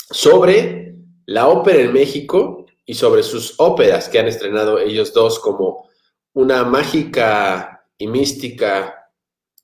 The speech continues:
unión de composición, lo cual es muy raro en la, en, en el arte. O sea, siempre es el dramaturgo, el director de escena, o, o la directora de escena, o etcétera, ¿no?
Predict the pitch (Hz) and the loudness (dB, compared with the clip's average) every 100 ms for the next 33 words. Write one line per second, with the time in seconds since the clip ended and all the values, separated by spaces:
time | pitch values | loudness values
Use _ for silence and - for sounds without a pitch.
0 | _ - 104 113 120 123 123 110 101 95 | _ -8 -4 0 2 2 0 -4 -8 -10
1 | 95 - 113 107 - 110 104 113 113 113 | -8 -4 -2 -2 -4 -4 -4 -6 -4 -2
2 | 113 117 104 - 95 92 98 95 95 95 | 0 0 -2 -6 -8 -6 -6 -6 -10 -8
3 | 95 92 87 90 90 98 95 127 175 - | -8 -8 -10 -8 -6 -6 -4 -4 -4 -10
4 | _ _ - _ _ _ _ _ _ _ | _ _ -20 _ _ _ _ _ _ _
5 | - 107 127 123 131 113 98 95 98 98 | -4 0 0 0 0 0 -2 0 0 0
6 | 98 120 123 127 123 113 101 87 90 90 | -2 -2 2 4 4 4 2 0 -6 -8
7 | 101 92 87 117 117 113 110 104 98 92 | -8 -8 -4 0 2 0 -2 -4 -6 -6
8 | 82 - _ _ _ 98 95 90 90 90 | -8 -10 _ _ _ -2 0 -2 -4 -2
9 | 98 85 85 110 113 107 104 87 78 - | -2 -2 -4 -2 -2 -2 -4 -8 -10 -14
10 | _ - 90 60 67 156 170 | _ -14 -12 -12 -8 -8 -10